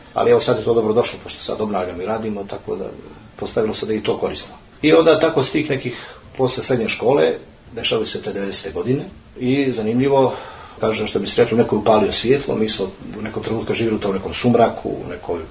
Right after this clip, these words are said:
nekoj vagonskoj kuli, zatočnici bili, ne, i neko je upalio svjetlo i sad mi smo odjednom svi otvorili oči šta se dešava u te devedesete godine.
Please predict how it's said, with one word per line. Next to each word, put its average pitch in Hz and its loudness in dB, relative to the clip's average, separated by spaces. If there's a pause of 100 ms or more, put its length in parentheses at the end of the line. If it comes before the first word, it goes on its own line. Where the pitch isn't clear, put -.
(160)
nekoj 90 0
vagonskoj 87 2
kuli, 120 6
zatočnici 110 0
bili, 104 0
ne, 117 4 (320)
i 147 2
neko 160 4
je 131 4
upalio 123 4
svjetlo 139 -4
i - -4
sad 117 -2
mi 123 0
smo 62 -4 (300)
odjednom 107 -2
svi - 0
otvorili 98 0
oči 117 0
šta - -2
se - -4
dešava 104 0
u 87 -6 (140)
te 87 -6
devedesete 85 -4
godine. 113 0